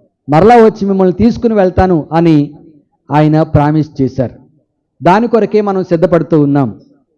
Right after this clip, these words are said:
ఇక్కడ కూర్చున్నటువంటి మనలో కొంతమంది ఎత్తబడరు. భయం వేస్తుంది కదా ఈ మాట వినగానే.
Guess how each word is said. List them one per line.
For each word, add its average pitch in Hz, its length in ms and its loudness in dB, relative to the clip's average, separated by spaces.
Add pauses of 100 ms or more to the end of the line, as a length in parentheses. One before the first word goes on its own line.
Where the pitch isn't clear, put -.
(380)
ఇక్కడ 202 200 0
కూర్చున్నటువంటి 226 720 -2
మనలో 190 460 4
కొంతమంది 196 580 -2
ఎత్తబడరు. 175 680 -2 (920)
భయం 165 240 2
వేస్తుంది 196 400 -2
కదా 180 180 4
ఈ 185 60 2
మాట 170 280 0
వినగానే. 160 600 0